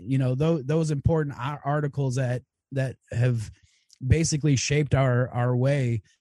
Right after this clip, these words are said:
Uh, that's what's most important. And I think it's a great point that you bring up,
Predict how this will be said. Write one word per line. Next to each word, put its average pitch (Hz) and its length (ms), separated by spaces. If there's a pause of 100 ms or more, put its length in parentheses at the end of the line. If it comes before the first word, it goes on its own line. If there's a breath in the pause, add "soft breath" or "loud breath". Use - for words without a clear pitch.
(220 soft breath)
Uh, 120 240
that's 147 320
what's 147 180
most 139 280
important. 123 600
And 120 320
I - 160
think 147 220
it's 143 100
a 127 60
great 131 320
point 147 280
that 131 120
you 127 100
bring 127 300
up, 139 160